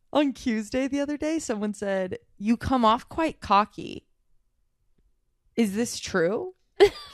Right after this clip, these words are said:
Speaker 1: And it didn't get enough upvotes for me to answer it. Like, I did.
Speaker 2: You can answer whatever you want. You know that, that's how
Speaker 1: No,
Speaker 2: that
Speaker 1: I,
Speaker 2: works.
Speaker 1: I didn't have enough time in the day to
Speaker 2: <laughs> Yeah,
Speaker 1: answer
Speaker 2: yeah.
Speaker 1: all
Speaker 2: You
Speaker 1: of
Speaker 2: were
Speaker 1: them,
Speaker 2: like,
Speaker 1: so I
Speaker 2: "Not
Speaker 1: was
Speaker 2: enough people
Speaker 1: trying
Speaker 2: care."
Speaker 1: to go by priority 'cause that's the point of doing it that way.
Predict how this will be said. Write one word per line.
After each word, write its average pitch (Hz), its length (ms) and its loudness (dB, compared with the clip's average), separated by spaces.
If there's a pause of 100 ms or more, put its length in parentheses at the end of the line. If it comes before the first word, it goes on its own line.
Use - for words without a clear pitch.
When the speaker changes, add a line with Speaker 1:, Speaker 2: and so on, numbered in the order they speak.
(760)
Speaker 1:
And 226 300 6
it 214 140 2
didn't 226 180 2
get 233 160 4
enough 262 220 0
upvotes - 680 0
for 180 340 -4 (140)
me 175 160 -4
to - 100 -4
answer - 380 -8
it. - 240 -12 (260)
Like, 175 220 -4
I 170 120 -4
did. 165 220 -4
Speaker 2:
You 415 120 -4
can 294 80 -12 (120)
answer 226 280 -6
whatever 180 260 -2
you 147 140 -6
want. 190 280 -4
You 180 120 -6
know 165 180 -6
that, - 180 -8
that's 185 240 -8
how 247 80 2
Speaker 1:
No, 254 220 6
Speaker 2:
that 247 60 6
Speaker 1:
I, - 20 6
Speaker 2:
works. - 280 -2
Speaker 1:
I 208 140 0
didn't 226 300 2
have 190 240 0
enough 175 220 -2
time 156 280 -6
in 156 100 -2
the 147 60 0
day 147 220 -2
to 151 80 -2
Speaker 2:
<laughs> 143 60 -4
Yeah, 143 120 -6
Speaker 1:
answer 147 200 -4
Speaker 2:
yeah. 139 100 -4
Speaker 1:
all - 260 -4
Speaker 2:
You 190 100 2
Speaker 1:
of - 20 2
Speaker 2:
were 175 80 4
Speaker 1:
them, 180 100 2
Speaker 2:
like, 185 80 -6
Speaker 1:
so 175 80 -4
I 156 40 -2
Speaker 2:
"Not 151 100 -2
Speaker 1:
was 190 60 2
Speaker 2:
enough 180 160 -4
people 160 120 2
Speaker 1:
trying 139 140 -4
Speaker 2:
care." - 100 -8
Speaker 1:
to - 120 -6
go 110 200 -8
by - 220 -6
priority - 480 -8
'cause - 120 -20
that's - 200 -10
the - 60 -20
point - 280 -12
of - 140 -16
doing - 240 -8
it - 140 -14
that - 120 -12
way. 214 200 -8